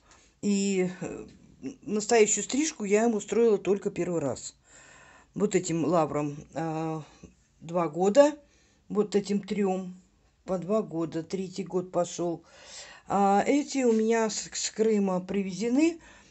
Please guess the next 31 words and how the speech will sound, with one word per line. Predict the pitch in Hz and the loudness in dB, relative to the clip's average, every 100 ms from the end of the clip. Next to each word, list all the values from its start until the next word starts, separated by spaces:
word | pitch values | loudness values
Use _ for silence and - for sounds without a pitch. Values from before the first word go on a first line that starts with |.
| - | -8
и | 226 | -2
я | 226 247 | 4 6
его | 233 | 6
рассад-, | 233 226 254 208 233 | 2 0 -4 -4 -4
рассадила. | 220 220 240 208 180 170 | -4 -2 -4 -4 -4 -6
Куст | 175 208 160 | -4 -8 -8
был | 190 | -6
один, | 185 214 285 349 339 - - - _ - | -4 -2 -2 -4 -8 -20 -20 -20 _ -8
но | 214 | -4
оказалось, | 220 226 226 294 294 | -2 -2 2 0 0
что | - | -4
там | 214 247 262 262 - | -2 0 0 -2 -8
два, | 175 175 202 220 220 | -10 -6 -4 -2 -4
две | 175 180 226 | -6 -8 -8
ветки, | 175 165 165 160 165 | -4 -6 -6 -6 -6
два | 165 196 | -2 -4
куста, | 190 196 - 254 | -4 -8 -2 -2
отдельные | 208 175 208 196 | -2 -4 -4 -4
корни. | 180 214 202 196 185 - - - - | -4 -2 -2 -4 -8 -14 -20 -20 -6
И | 214 | -4
я | 214 226 | -2 -2
их | 214 | -4
рассадила, | 196 - 208 214 311 220 | -6 -2 -2 0 -2 -2
вот | 190 - | -4 -6
такой | 185 196 | -6 -4
у | 202 | -4
меня | 180 180 208 202 - - - - | -4 -2 -4 -6 -14 -20 -20 -20
два | - 180 | -6 -2
куста | 214 175 - 202 | -2 -4 -4 -4
получились | 170 175 175 - 160 135 - - | -2 -6 -4 -6 -6 -10 -10 -8
шикарные. | - 135 - 139 135 139 139 | -8 -8 -10 -10 -8 -10 -10